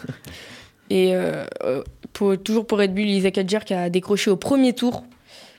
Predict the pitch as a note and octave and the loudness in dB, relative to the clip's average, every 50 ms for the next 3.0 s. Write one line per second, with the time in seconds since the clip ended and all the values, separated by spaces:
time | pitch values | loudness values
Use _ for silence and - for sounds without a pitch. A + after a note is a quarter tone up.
0 | _ _ - - C4 C4+ C4+ C4 C4+ B3+ A#3+ A#3+ A3 A3 G#3+ G#3+ G#3+ G#3+ G#3 - | _ _ -4 0 2 2 4 4 4 4 2 2 2 0 0 -2 -2 -4 -4 -2
1 | A#3 A#3+ A#3+ A#3+ G#3+ B3 A3+ G#3+ G#3 - - A#3 A#3 A3 G#3+ A3 - A3+ A3+ F#3+ | 0 2 2 4 4 4 2 2 0 -2 -2 -2 0 0 -2 -2 -4 -4 -2 -2
2 | F3+ F3 F3+ F3+ F3+ F3 F3 F3+ F3+ F3+ F3+ - - F#3+ G3 G3 G3 A3 A#3 | -2 -2 -2 -2 -2 -4 -4 -2 -2 -2 -2 -2 -2 -4 -4 -2 -4 -4 -6